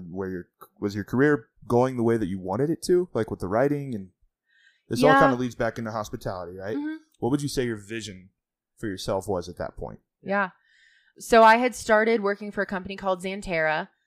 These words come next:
Speaker 2: um, who own and run many of the concessionaires in the national parks. And so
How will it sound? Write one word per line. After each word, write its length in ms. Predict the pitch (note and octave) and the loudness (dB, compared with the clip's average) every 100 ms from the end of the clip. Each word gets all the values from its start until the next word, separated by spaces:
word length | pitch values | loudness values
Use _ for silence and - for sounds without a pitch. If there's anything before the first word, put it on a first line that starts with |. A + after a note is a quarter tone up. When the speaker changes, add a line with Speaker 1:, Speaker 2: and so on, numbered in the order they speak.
| _ _ | _ _
Speaker 2:
um, 340 | F#3+ F3 E3+ E3 | 2 4 4 -2
who 640 | F3+ F#3+ F3+ F3 E3+ E3 - _ _ _ - | -6 -2 0 0 -2 -4 -6 _ _ _ -4
own 340 | F#3+ F#3 F#3 | -2 -2 -4
and 180 | F3 E3+ | -4 -2
run 520 | F3 F3 E3+ E3+ E3+ - | 0 0 0 -4 -8 -10
many 360 | F#3+ F3+ F3 E3+ | -6 -4 -4 -4
of 180 | E3+ E3+ | -4 -2
the 380 | E3+ D#3 D3+ - _ | 0 2 0 -6 _
concessionaires 800 | - F#3 F#3 F3 F3+ D#3+ E3 F#3+ - | -14 -4 -2 -2 -4 -4 -4 -4 -6
in 80 | G3+ | -6
the 60 | |
national 340 | G3 F#3+ G3+ G3+ | -2 -2 -4 -6
parks. 380 | G#3 A3 A3+ - | -2 -4 -6 -14
And 180 | F#3+ | -12
so 320 | F3 F3+ E3+ | -4 -2 -2